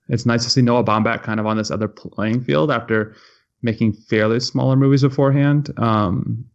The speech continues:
to see him kind of be the front runner for certain awards and, and stuff like that is, is exciting. So yeah, mostly positive, but,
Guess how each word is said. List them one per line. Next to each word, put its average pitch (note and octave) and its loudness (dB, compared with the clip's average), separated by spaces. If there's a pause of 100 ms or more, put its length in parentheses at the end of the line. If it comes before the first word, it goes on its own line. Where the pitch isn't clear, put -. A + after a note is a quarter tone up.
(100)
to - -10
see A2 0
him G#2+ 2
kind G#2 0
of G2+ -4
be G#2+ 2
the G#2+ -2
front G#2 -2
runner G#2+ 0
for G#2+ -4
certain F#2 0
awards G2+ 2
and, G2+ -2 (440)
and A2 0
stuff A2+ 0
like G#2+ 0
that G#2+ 0
is, G2+ -2 (100)
is A2+ -4 (160)
exciting. C3 -2
So A2+ 0 (200)
yeah, A2+ 0 (200)
mostly C#3 -2
positive, C3 -2
but, G2 -4